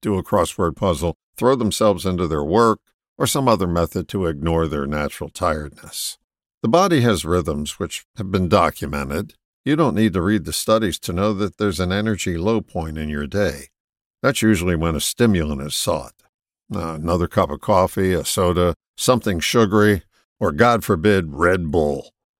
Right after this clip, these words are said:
My mission isn't to get you to come over to my way of thinking about naps, because that may not be practical for you. It's more about presenting a red flag to get you to notice how often you push through.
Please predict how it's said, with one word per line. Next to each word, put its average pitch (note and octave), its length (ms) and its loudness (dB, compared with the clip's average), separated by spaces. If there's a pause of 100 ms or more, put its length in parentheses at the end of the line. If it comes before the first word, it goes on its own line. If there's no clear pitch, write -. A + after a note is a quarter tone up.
(360)
My C3 140 2
mission B2 380 2
isn't F2+ 260 -2
to E2 100 -2
get D#2+ 300 -2
you F#2+ 60 -6
to D2 80 -10
come F2 180 -4
over D#2+ 240 0
to D#2 60 -2
my E2+ 180 0
way F2 220 2
of E2+ 120 0
thinking G#2+ 380 -2
about G#2 340 0
naps, A2+ 600 -4 (220)
because D#3+ 320 -2
that F#3 120 2
may D#3+ 160 0
not D#3 200 0
be A#2+ 100 -2
practical G#2 640 -2
for - 160 -10
you. F2 340 2 (480)
It's - 160 -10
more A#3 220 4
about A#2+ 260 2
presenting F#2+ 460 0
a D2+ 80 0
red B2 400 0
flag A2 380 -2
to - 60 -12
get F#3+ 200 -2
you G3 100 0
to E3+ 140 0
notice C#3+ 340 0
how C3+ 160 -4
often C3+ 380 -2
you A#2+ 120 -2
push - 460 -6
through. C#3 440 -2